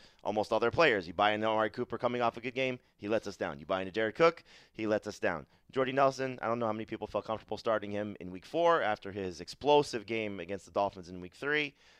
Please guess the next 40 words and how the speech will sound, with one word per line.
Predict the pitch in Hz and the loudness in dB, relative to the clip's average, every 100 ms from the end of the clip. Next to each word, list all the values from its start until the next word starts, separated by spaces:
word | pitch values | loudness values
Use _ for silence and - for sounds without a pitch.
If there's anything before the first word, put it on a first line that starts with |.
| _ | _
but | - - | -12 -8
he | 127 | -6
was | 117 101 90 | -2 -4 -2
good, | 117 87 - | -2 -2 -4
and | 85 | -14
so | 87 | -8
we'll | 98 98 | -6 -6
see | - | -8
how | 107 95 | -4 -2
that | 92 85 | -2 -4
goes. | 90 - | -8 6
I | 165 | 6
think | 226 466 | 6 2
actually | 175 156 143 | 2 2 0
Carr | - 131 | 4 4
is | 110 | 4
gonna | 110 | -4
play | 104 101 | -4 -4
well. | 95 82 | -2 -2
And, | 101 - | -4 -4
and | 135 135 | -2 0
look, | 107 | -2
the | 107 | 2
track | 147 143 | 6 6
record | 143 - 123 | 4 -2 -6
against, | 110 117 110 - - - _ | -2 -2 -4 -10 -20 -20 _
for | 98 | -8
Cooper | 180 202 190 | -6 -2 0
against | 175 165 - | 2 2 0
the | 147 | -2
Chargers, | - 160 151 147 135 | 6 8 8 4 2
for | 110 | -4
Carr | - 165 165 | 4 6 6
against | 147 | 2
the | 131 | -2
Chargers | - 131 127 123 - - _ | 4 4 4 -2 -12 -20 _
has | 127 135 101 | 8 8 6
been | 131 127 - | 0 2 2
awful. | 104 - 64 _ _ - - | 2 0 -14 _ _ -14 2
Um, | 104 101 92 | 4 6 4